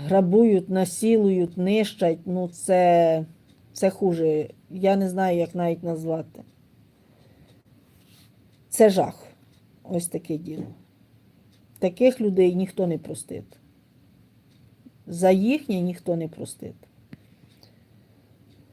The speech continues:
Ахра, здравствуйте, доброго здоров'я.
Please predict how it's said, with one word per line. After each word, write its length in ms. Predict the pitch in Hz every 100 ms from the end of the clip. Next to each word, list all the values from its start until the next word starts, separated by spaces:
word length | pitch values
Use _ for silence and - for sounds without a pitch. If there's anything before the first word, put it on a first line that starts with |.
| _ _ _ _ _ _
Ахра, 720 | 202 226 226 226 214 202 196 170 - 202
здравствуйте, 840 | 190 190 190 220 202 - 220 233 214
доброго 440 | 202 190 214 220
здоров'я. 800 | 196 208 175 175 175 185 202 208